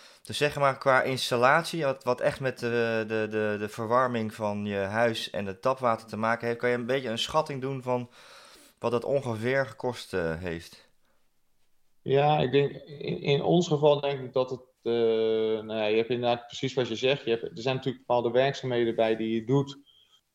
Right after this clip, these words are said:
Speaker 2: omdat je natuurlijk een stuk verduurzaming wil doen, maar die je eigenlijk,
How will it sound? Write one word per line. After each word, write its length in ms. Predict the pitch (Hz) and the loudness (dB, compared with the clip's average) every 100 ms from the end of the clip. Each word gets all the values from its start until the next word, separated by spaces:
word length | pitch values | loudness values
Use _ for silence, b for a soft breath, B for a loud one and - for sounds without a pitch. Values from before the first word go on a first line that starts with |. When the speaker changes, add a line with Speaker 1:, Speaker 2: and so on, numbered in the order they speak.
| _ | _
Speaker 2:
omdat 320 | - 127 123 | -2 2 4
je 60 | 131 | 2
natuurlijk 380 | 131 - 127 123 | 0 -2 -6 -6
een 60 | |
stuk 280 | 117 127 127 | -4 -4 -4
verduurzaming 640 | - 123 147 143 127 123 | -2 4 4 4 2 0
wil 160 | 120 120 | 0 0
doen, 280 | 120 120 113 | 0 -2 -2
maar 140 | 113 | -2
die 80 | 113 | 0
je 80 | 117 | 2
eigenlijk, 540 | 123 123 123 117 - | 4 2 2 -2 -2